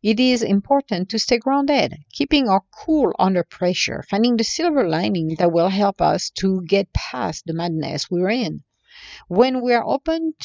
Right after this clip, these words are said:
to making the right changes in our patterns, we are welcoming new energies into our lives, ready to embrace our own silliness, to welcome the path of the unknown,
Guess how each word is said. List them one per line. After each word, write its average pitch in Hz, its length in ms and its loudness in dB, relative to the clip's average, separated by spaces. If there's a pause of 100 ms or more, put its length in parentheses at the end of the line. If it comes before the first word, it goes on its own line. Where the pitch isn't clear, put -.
to 180 220 0
making 214 480 -4
the 165 120 2
right 233 240 2
changes 220 460 0
in - 180 -4
our 147 160 -2
patterns, 190 760 -2
we 175 120 4
are 185 140 6
welcoming 170 920 -2
new 175 240 0
energies 170 500 0
into 170 200 -2
our 180 140 2
lives, 214 520 -4 (460)
ready 233 440 2
to 214 140 -2
embrace 180 520 2
our 175 220 2
own 233 180 -2
silliness, 190 680 -2
to - 140 -4
welcome 247 440 -2
the 196 100 -2
path - 580 -4
of 170 160 -2
the 156 180 -6
unknown, 170 520 -2